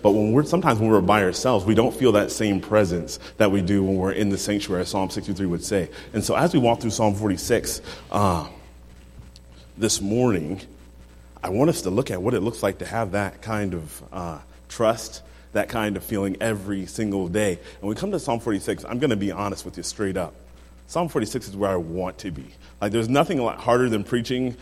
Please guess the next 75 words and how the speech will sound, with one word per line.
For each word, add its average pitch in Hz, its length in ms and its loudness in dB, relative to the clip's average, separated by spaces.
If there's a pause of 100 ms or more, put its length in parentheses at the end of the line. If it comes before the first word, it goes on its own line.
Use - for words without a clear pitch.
(140)
a 107 120 0
passage 110 440 0
where 104 160 0
it's 92 140 -8
like, 95 280 -4
I'm 110 200 -2
not 107 200 0
here 117 180 -2
yet, 135 400 0 (180)
and 107 100 0
I'm 104 120 -2
trying 117 200 0
to 107 80 0
attain 123 340 -2
to 147 180 0
it, 135 60 -2
and 107 60 -4
I'm 113 140 0
not 123 140 2
even 120 140 0
really 101 120 0
close. 123 380 2
Like, 104 120 -2
I'm 98 180 -4 (200)
at 117 180 6
the 117 80 2
bottom 110 360 4
of 107 60 -2
the 104 60 -2
hill, 123 180 2
and 113 80 2
I 104 60 2
keep 104 200 -10
rolling 113 300 2
and 101 100 -4
coming 113 160 -2
right 104 160 -2
back 98 220 -2
down. 110 340 -2 (200)
So 120 360 4 (100)
as 160 180 8
we 180 60 0
come 147 160 0
into 131 120 2
Psalm 131 200 0
forty-six, 123 460 -2
I'm 113 160 -2
letting 135 180 2
you 113 80 2
know 113 340 2
straight 123 320 2
up 107 200 4
that 104 140 -2
I 131 160 4
am 98 240 0
not 107 320 0
there. 101 420 0 (280)
This 139 120 -2
is 190 80 -4
where 165 160 6
I 117 100 6
want 127 360 2
to 101 60 0
be. 92 80 -4
This 117 140 -8
is 165 80 -8
the 143 60 -4
kind 131 180 -2
of 110 100 -6
trust 113 240 -2
that 113 80 -4
I 104 140 2
want 104 380 -2
to 104 60 -8
have. 90 260 -8